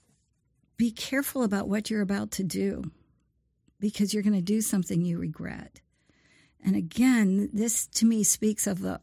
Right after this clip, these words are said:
of the way she used her voice to challenge and encourage. Now,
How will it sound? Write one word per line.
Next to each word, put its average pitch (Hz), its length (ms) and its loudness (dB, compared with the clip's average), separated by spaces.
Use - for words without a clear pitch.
of 196 160 -6
the 196 100 -4
way 208 640 0
she - 220 0
used 208 580 2
her 214 260 -4
voice 170 800 -2
to 185 100 2
challenge 208 800 2
and 190 140 -2
encourage. - 920 -8
Now, 180 320 0